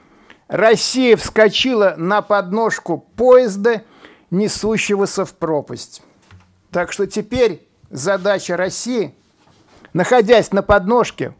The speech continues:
попробовать нажать на тормоз. А чтобы начать двигаться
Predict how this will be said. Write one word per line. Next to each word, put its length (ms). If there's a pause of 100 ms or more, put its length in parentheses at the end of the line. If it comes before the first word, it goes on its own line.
(220)
попробовать 800 (100)
нажать 640 (240)
на 200
тормоз. 600 (960)
А 140
чтобы 540
начать 600
двигаться 760